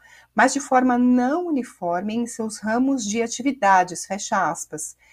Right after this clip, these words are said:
Ah, porque a gente vê um, um movimento diferente em setores da economia, serviços, por exemplo, contratando bastante, outros setores contratando menos, ou seja, não é de uma forma equilibrada, de uma forma igual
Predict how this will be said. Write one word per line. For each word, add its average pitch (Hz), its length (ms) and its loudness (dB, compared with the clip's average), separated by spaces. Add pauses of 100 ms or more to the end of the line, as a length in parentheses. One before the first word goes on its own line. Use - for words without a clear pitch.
(320)
Ah, 175 300 -4
porque 262 220 -4
a 196 40 -2
gente 202 240 -6
vê 214 220 -2
um, 247 160 -2
um 240 140 -6
movimento 240 440 -4
diferente 240 880 -2 (160)
em 214 80 -2
setores 240 600 0
da 214 180 0
economia, 233 540 -2
serviços, 202 560 -8
por 196 160 -10
exemplo, 180 340 -6
contratando 185 560 -8
bastante, 226 640 -4 (220)
outros 202 360 0
setores 180 420 -8
contratando 180 600 -8
menos, 214 400 -2
ou 214 120 -6
seja, 175 260 -10
não 208 160 -2
é 208 100 2
de 233 120 0
uma 226 100 0
forma 220 480 -2 (180)
equilibrada, 202 680 0
de 185 80 -10
uma 190 100 -6
forma 196 300 -2
igual 180 420 4